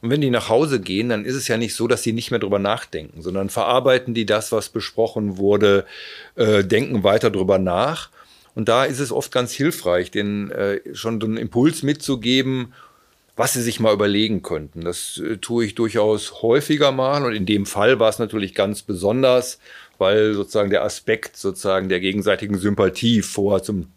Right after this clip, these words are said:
Thema wurde und das konnte ich verstärken. Aber es ist durchaus auch in anderen Fällen so, dass es so ein gewisses Auf und Ab gibt, wie jetzt hier diese extreme Achterbahnfahrt. Und wo dann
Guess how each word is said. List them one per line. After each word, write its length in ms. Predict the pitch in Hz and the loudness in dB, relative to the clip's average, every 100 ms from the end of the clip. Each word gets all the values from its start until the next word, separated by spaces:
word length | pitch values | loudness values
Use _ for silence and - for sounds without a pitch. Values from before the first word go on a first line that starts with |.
| - | -4
Thema 400 | 113 120 107 95 | -2 2 2 4
wurde 320 | 104 110 110 | 4 6 4
und 140 | 98 | 4
das 160 | 104 - | 0 0
konnte 240 | 110 104 | -4 -2
ich 80 | 101 | -4
verstärken. 720 | - 95 - 104 127 92 113 - _ _ _ _ _ _ - | -4 -6 0 0 0 -2 -10 -14 _ _ _ _ _ _ -2
Aber 120 | 98 | 0
es 80 | 101 | 0
ist 100 | - | 2
durchaus 400 | 113 135 113 98 | 2 4 2 0
auch 40 | |
in 100 | 98 | -4
anderen 320 | - 107 123 | -2 0 0
Fällen 340 | 113 113 117 120 | 0 2 2 2
so, 300 | 110 120 117 - - - - - - - | 0 0 -2 -10 -16 -14 -16 -18 -14 -4
dass 200 | 104 120 | -2 2
es 220 | 120 - | 0 2
so 100 | 110 | 2
ein 300 | 110 107 104 | 2 0 0
gewisses 420 | 107 117 104 - | 0 -2 -6 0
Auf 240 | 107 120 | 0 2
und 220 | 107 104 - | 0 -2 -2
Ab 240 | 143 110 | -4 -4
gibt, 320 | 113 123 - | -6 -6 -6
wie 140 | 104 104 | -4 -2
jetzt 200 | 107 - | -2 -2
hier 240 | 107 110 | -4 -2
diese 220 | 104 101 | -2 0
extreme 480 | 92 - 101 131 120 | -2 -2 -2 0 2
Achterbahnfahrt. 960 | 107 - 95 95 92 90 95 90 110 - - - - - - _ | 0 0 0 0 -2 -4 -2 -2 -2 -6 -20 -20 -20 -20 -20 _
Und 200 | 107 95 | -4 0
wo 160 | 101 98 | 2 4
dann 440 | 98 107 127 - | 4 2 -2 -8